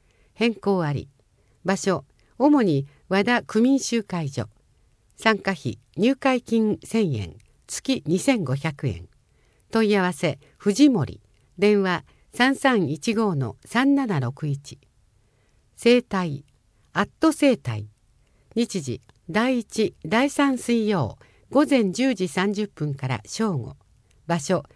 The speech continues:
天沼会議室。参加費、入会金八百円、一回八百円。問い合わせ、小林。電話、零九零二二五の八四三九。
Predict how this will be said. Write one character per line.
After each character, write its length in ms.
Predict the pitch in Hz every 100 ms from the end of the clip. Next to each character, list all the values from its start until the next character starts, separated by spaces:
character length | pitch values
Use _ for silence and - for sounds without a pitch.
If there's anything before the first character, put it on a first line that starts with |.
| _ _
天 280 | - 214 285
沼 240 | 277 240 220
会 260 | 208 202
議 140 | 185 151
室。 260 | - - - _ _ _ _ _ _ -
参 180 | - 214
加 140 | 208
費、 240 | 202 123 107 - _ -
入 180 | 254 269
会 240 | 269 247
金 400 | - 220 185 143 _
八 180 | - 190 -
百 260 | 208 - 170
円、 200 | 92 101 - _ _ -
一 160 | 202 -
回 300 | - 233 220
八 160 | 147 196
百 380 | - 214 - 165
円。 220 | 82 98 - _ _ _ _ _ -
問 180 | 233 214
い 80 |
合 60 | 190
わ 120 | 185
せ、 220 | - 156 - _ -
小 160 | 190
林。 560 | 233 240 202 - 165 139 _ _ _ _ -
電 240 | 214 214
話、 220 | 202 180 - _ _
零 200 | 220 277
九 300 | - 254 175
零 320 | 165 139 95 - _
二 300 | 185 254 285
二 560 | 269 285 233 190 214 214
五 240 | 208 190
の 220 | 139 131 - -
八 360 | 196 - 294
四 180 | 294 185
三 260 | - 165 160
九。 400 | - 110 -